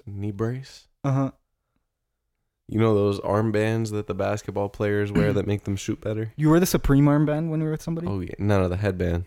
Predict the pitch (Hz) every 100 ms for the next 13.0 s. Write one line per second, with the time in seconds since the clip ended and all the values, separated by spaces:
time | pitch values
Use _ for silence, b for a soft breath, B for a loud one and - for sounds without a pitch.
0 | _ 139 127 120 131 117 - 120 135 123
1 | 120 117 113 110 107 107 - 123 113 120
2 | 113 110 113 110 107 107 107 110 107 -
3 | 113 110 123 117 117 110 101 120 156 -
4 | - - 127 107 104 - - _ _ _
5 | _ - 113 101 101 107 110 _ _ _
6 | _ _ 101 113 120 113 95 98 107 104
7 | - 107 117 143 _ _ _ _ _ _
8 | _ 135 131 139 147 B - 98 101 101
9 | 95 104 98 101 98 95 101 98 98 101
10 | 98 95 101 92 87 87 95 107 104 113
11 | _ _ _ _ - 143 151 131 139 156
12 | 196 196 - 98 - 104 101 - 92 90